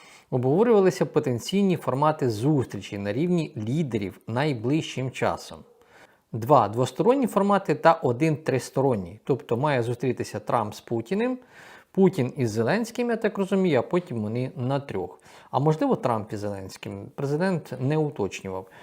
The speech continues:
І він також повідомив, що провів розмову з канцлером Німеччини Фрідріхом Мерцем.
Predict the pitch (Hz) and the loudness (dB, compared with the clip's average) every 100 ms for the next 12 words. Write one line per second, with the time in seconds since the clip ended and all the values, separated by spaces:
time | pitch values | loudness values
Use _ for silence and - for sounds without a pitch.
0 | - - _ 214 233 196 160 - 170 165 | -20 -20 _ 0 2 2 2 0 0 2
1 | 156 135 117 - 156 151 151 143 131 135 | 2 2 -2 -4 -4 0 0 2 4 4
2 | 135 123 113 113 110 120 117 139 127 - | 4 2 2 0 2 2 2 0 -2 -2
3 | 113 117 117 104 - 104 104 123 110 104 | -4 -2 -2 -4 -4 -8 -6 -6 -4 -6
4 | - 101 101 - - 220 | -6 -4 -4 -4 -4 -6